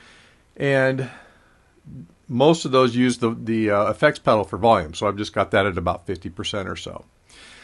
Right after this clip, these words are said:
Okay, and also, I, I'm doing something special here so that, uh, the sound ends up on the video and all that type of thing. So I'm, I'm actually running this into my audio system where you'd be running it into a mixer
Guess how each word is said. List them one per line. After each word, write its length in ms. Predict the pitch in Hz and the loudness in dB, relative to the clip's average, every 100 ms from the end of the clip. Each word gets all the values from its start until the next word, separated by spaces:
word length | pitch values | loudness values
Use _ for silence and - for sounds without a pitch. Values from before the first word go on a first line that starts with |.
| - - - | -20 -20 -8
Okay, 420 | 127 165 160 92 - | -2 4 4 4 0
and 160 | 135 | 6
also, 520 | 147 156 160 120 117 - _ _ _ _ _ _ _ _ _ | 8 8 8 4 4 -2 _ _ _ _ _ _ _ _ _
I, 280 | - 123 139 | 2 4 4
I'm 340 | - 123 123 117 | 2 0 2 2
doing 200 | 135 127 | 0 2
something 340 | 143 113 113 | 2 0 -2
special 520 | 90 - 139 - 120 | -4 4 4 4 -2
here 300 | 107 117 98 | -2 0 0
so 200 | 90 131 | 0 -2
that, 380 | 98 104 101 127 - | -2 -4 -6 -14 -8
uh, 220 | 101 95 | -6 -6
the 160 | 90 | -6
sound 420 | 98 - 101 101 101 | -6 -2 -2 -2 -4
ends 160 | 92 | -6
up 140 | 104 95 | -6 -4
on 140 | 95 | -4
the 80 | 87 | -4
video 640 | 92 110 110 104 98 95 - - _ - | -2 0 2 2 2 0 -10 -20 _ -12
and 80 | 104 | -4
all 140 | 98 | -2
that 220 | 98 104 | -2 -4
type 200 | - 101 | -4 -8
of 100 | - | -8
thing. 260 | 85 92 85 | -8 -6 -6
So 380 | - 101 92 85 | -4 -2 -2 -4
I'm, 240 | 98 98 | -6 -6
I'm 200 | 101 95 | -8 -6
actually 280 | 98 92 98 | -8 -6 -8
running 260 | 92 101 95 | -4 -4 -4
this 180 | 87 | -6
into 140 | 98 90 | -8 -8
my 160 | 90 | -8
audio 360 | 92 101 98 95 | 0 0 0 -4
system 380 | 90 92 85 85 | -6 -8 -8 -8
where 120 | 87 | -6
you'd 220 | 85 92 | -6 -8
be 100 | 87 | -8
running 320 | 92 90 85 85 | -6 -4 -6 -6
it 200 | 87 - | -8 -10
into 420 | 98 85 - 92 | -12 -12 -10 -8
a 40 | 82 | -4
mixer 680 | 107 107 120 107 101 101 | -4 -4 -4 -2 0 -2